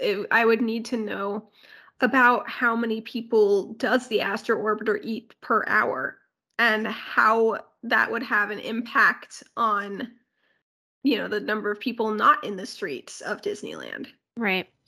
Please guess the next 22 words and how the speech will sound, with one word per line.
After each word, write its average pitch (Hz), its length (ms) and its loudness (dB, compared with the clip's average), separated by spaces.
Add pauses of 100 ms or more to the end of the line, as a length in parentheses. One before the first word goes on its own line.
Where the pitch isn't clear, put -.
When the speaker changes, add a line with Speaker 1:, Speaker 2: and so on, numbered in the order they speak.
(400)
Speaker 2:
And 240 180 2
Astro 226 400 2
Orbiter 214 260 2
is 226 160 -4
not 180 360 0 (100)
a 165 460 0
Genie 156 400 -6
Plus - 680 -4 (100)
offering, 233 600 0
so 170 600 0
it's - 260 -4
not 175 200 -2
like 175 260 -4
it's - 420 -10 (560)
driving 175 440 2
people - 360 -4
to 165 80 -6
spend 156 360 -6
money 131 240 -4
on 151 140 -4
Genie - 260 -8
Plus, - 560 -2